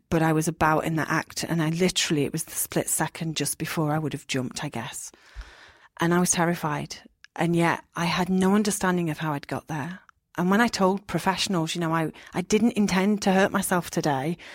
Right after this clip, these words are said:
I had no one, you know, intent on doing this. I don't even know how I got here. Nobody comprehended that properly. And I think professionals at the time, and, and still I think sometimes, they're very sceptical. Um,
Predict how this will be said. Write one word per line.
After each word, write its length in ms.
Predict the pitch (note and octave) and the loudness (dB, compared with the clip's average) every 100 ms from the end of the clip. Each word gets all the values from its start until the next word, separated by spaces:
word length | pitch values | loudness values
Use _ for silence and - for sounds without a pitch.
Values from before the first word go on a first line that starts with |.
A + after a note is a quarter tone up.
| - | -6
I 60 | F3 | 0
had 180 | F#3+ F#3+ | 2 4
no 180 | G3+ G#3+ | 6 6
one, 240 | A#3 G#3+ - | 6 4 0
you 100 | G#3 | 2
know, 120 | F#3 | 2
intent 440 | F3+ - G3+ G#3 - | 0 0 0 0 0
on 140 | F3+ | -2
doing 340 | F3 G3+ G#3+ F3+ | 2 4 4 2
this. 260 | D3+ D3 | 0 -2
I 100 | D#3 | -2
don't 280 | F3 G#3 - | 0 -2 -2
even 240 | - G3 | -4 0
know 120 | G3 F#3 | 0 0
how 140 | F#3+ | 0
I 80 | F#3+ | -2
got 240 | - - | -2 -4
here. 380 | - D#3+ - - - - - - - | -4 -4 -4 -10 -14 -20 -20 -20 -4
Nobody 680 | F#3+ A3 C4 A3+ G3 F3 F#3 _ _ _ - | 2 2 2 2 2 2 -6 _ _ _ -10
comprehended 680 | - F#3 F3 D#3 F3 E3+ E3 | -4 -2 -2 -2 -2 -2 -6
that 200 | - - | -8 -6
properly. 400 | D#3+ - - C#3 | -8 -8 -8 -6
And 140 | D#3+ | -2
I 60 | F3 | -2
think 220 | F#3 - | -2 -4
professionals 560 | F#3 F#3 F3 - E3+ F3 | -4 -2 -4 -4 -4 -6
at 80 | |
the 60 | D3 | -8
time, 400 | - - F3 E3+ - - - | -8 -4 -2 -4 -8 -18 -6
and, 220 | G3 F#3+ | -2 -2
and 160 | - F#3 | -2 -2
still 300 | - A3 A3 | 2 4 4
I 80 | F#3 | 2
think 220 | E3 D#3 | -2 -2
sometimes, 420 | - F3 E3 E3 | -4 -2 -2 -2
they're 80 | F3 | -2
very 180 | G3+ G3+ | -2 -2
sceptical. 680 | - F3+ - - - D3+ D#3+ - - - - _ | -2 -4 -4 -10 -6 -6 -8 -16 -20 -20 -20 _
Um, 480 | - F3+ F3 F3+ F3+ | -2 0 2 0 -4